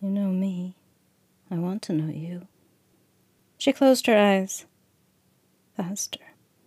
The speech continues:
Ash parked down the street. Marianne rocked in the passenger seat, finally realizing how fast they really had been going. "I'll have a look about. Move up close, but keep yourself clear of danger for now. You're our best weapon against it."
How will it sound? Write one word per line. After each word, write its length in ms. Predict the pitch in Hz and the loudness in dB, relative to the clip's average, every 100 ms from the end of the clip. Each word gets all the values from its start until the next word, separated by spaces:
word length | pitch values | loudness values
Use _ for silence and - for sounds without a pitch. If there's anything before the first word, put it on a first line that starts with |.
| _ _ _ _ _ _ _ _ | _ _ _ _ _ _ _ _
Ash 280 | 240 269 - | 2 4 2
parked 400 | - 254 254 - | 0 0 0 -2
down 180 | 214 196 | 2 2
the 60 | 185 | 0
street. 420 | - 196 180 - _ _ _ _ _ | -4 -6 -6 -12 _ _ _ _ _
Marianne 380 | 202 208 208 202 | 4 6 6 6
rocked 420 | 190 202 202 - | 6 4 2 -2
in 80 | 185 | -2
the 80 | 180 | -2
passenger 460 | - 190 - 185 190 | 0 0 0 -2 -4
seat, 320 | - 175 - | -4 -4 -6
finally 380 | - 196 190 180 | -2 2 4 4
realizing 560 | 190 196 190 175 175 165 | 4 4 4 2 -2 -4
how 140 | 180 | -6
fast 440 | - 190 180 - | -4 -6 -6 -6
they 120 | 185 180 | -2 2
really 240 | 185 175 | 2 0
had 260 | 175 226 - | -2 -2 -2
been 160 | 151 | -2
going. 380 | 156 156 165 160 _ _ _ _ _ _ _ | 0 0 0 -4 _ _ _ _ _ _ _
"I'll 140 | 185 165 | 2 4
have 200 | 160 165 | 4 4
a 60 | |
look 160 | 170 165 | 2 2
about. 400 | 180 170 156 - _ _ _ - | 2 0 -4 -18 _ _ _ 4
Move 160 | 226 | 6
up 200 | 247 254 | 6 4
close, 480 | - 233 190 160 - - - | 2 2 4 2 -8 -12 -8
but 120 | - | -8
keep 240 | - 202 - | -2 -4 -2
yourself 360 | 185 196 175 | 0 2 0
clear 260 | - 202 180 | 0 4 4
of 100 | 175 | 4
danger 360 | 190 175 170 151 | 2 2 -2 -6
for 120 | 170 | -6
now. 280 | 160 147 - _ _ - | -8 -8 -18 _ _ -2
You're 220 | 180 165 | 0 2
our 160 | 165 165 | 0 0
best 400 | 180 - - 196 | 0 -2 -6 -2
weapon 240 | 190 156 | -2 -2
against 420 | 151 156 156 - | -2 -2 -2 -8
it." 140 | 160 | -12